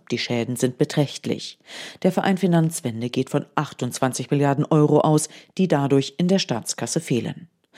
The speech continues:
Im Gegensatz zu Cum-Ex sind bei Cum-Cum auch kleinere Banken involviert. Die Ermittlungen stehen erst am Anfang und könnten nun durch die kürzeren Aufbewahrungsfristen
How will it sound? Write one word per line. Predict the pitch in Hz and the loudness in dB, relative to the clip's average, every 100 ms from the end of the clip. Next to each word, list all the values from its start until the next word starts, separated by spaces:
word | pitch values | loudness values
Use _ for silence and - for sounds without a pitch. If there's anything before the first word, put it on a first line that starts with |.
| - - - _ | -16 -14 -16 _
Im | 226 | 4
Gegensatz | 214 208 170 127 - - | 6 6 4 0 -6 -10
zu | - 139 | -2 0
Cum-Ex | - 135 160 - - | 2 2 0 0 -4
sind | 131 120 | -2 -2
bei | 131 127 | 0 0
Cum-Cum | - 143 131 160 160 151 | -2 -4 0 2 2 2
auch | - 190 _ | -2 -4 _
kleinere | - 185 190 151 | 0 4 4 4
Banken | 127 120 - | 0 -2 -4
involviert. | 135 127 135 131 151 151 - - - 190 | -2 2 2 4 4 4 0 -16 -4 4
Die | |
Ermittlungen | 190 196 220 160 135 139 - | 6 6 4 2 2 -2 -4
stehen | - 160 156 | 0 2 2
erst | 143 135 - | 0 0 0
am | 151 | 0
Anfang | 147 165 160 165 160 - - - | 2 0 2 2 0 -4 -16 -4
und | 190 | 0
könnten | 202 196 202 220 | 2 0 2 6
nun | 220 208 143 | 8 6 4
durch | 117 - | -2 -4
die | 127 | -4
kürzeren | - 135 - 143 | 2 0 2 -4
Aufbewahrungsfristen | - 156 - 156 151 151 156 - 160 - - | 4 4 4 2 2 2 0 2 0 0 -2